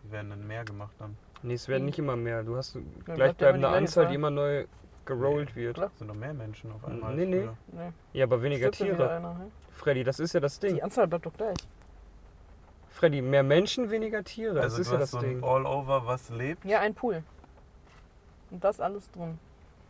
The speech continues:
Speaker 3: Und dann, wenn, wenn deine Zeit ist, dann ist es soweit,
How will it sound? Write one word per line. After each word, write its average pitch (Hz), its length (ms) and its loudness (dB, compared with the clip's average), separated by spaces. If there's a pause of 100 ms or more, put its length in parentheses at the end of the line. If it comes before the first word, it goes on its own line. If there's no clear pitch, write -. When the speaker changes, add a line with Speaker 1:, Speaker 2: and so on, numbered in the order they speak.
(360)
Speaker 3:
Und 175 140 -6
dann, 180 240 0
wenn, 175 260 -4
wenn 175 140 -4
deine 175 260 2
Zeit 220 280 2
ist, 277 200 -8
dann 240 160 -2
ist 233 160 -4
es 233 180 -12
soweit, 240 380 0